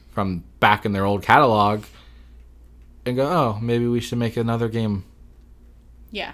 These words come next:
Speaker 1: that seems to be popular.
Speaker 2: Yeah, that's true.
Speaker 1: Maybe we should bring this franchise back."
Speaker 2: That's a good point.
Speaker 1: Legend of Dragoon, you cowards.
Speaker 2: <laughs>
Speaker 1: Where the fuck is the, where's the sequel? Or give me a remake.
Speaker 2: Yeah.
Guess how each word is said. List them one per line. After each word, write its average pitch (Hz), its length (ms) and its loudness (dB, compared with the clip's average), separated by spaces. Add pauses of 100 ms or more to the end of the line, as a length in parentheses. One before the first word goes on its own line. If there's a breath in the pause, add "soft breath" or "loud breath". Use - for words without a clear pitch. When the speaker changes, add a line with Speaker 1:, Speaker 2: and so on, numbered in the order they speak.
(120)
Speaker 1:
that 120 100 -4
seems 110 260 -4
to 101 40 -2
be 101 80 -2
popular. 98 540 0 (260)
Speaker 2:
Yeah, 202 300 -8 (100)
that's 190 220 -12
true. - 80 -4
Speaker 1:
Maybe 214 200 2
we 110 140 0
should 98 160 -6
bring 107 160 -2
this 101 120 -4
franchise 101 460 -4
back." 95 520 -4
Speaker 2:
That's - 140 -20
a 190 40 -18
good 185 160 -16
point. 208 280 -14 (540)
Speaker 1:
Legend 156 360 6
of 151 80 4
Dragoon, 147 400 4
you 110 80 0
cowards. 131 640 8 (180)
Speaker 2:
<laughs> - 1400 -10
Speaker 1:
Where 135 120 4
the 131 60 4
fuck - 280 6
is 135 140 2
the, 127 180 4
where's 135 320 4
the 127 60 -6
sequel? 117 440 -2 (380 soft breath)
Or 101 120 2
give 135 180 4
me 139 80 4
a 123 40 4
remake. 104 560 -2
Speaker 2:
Yeah. 190 280 -6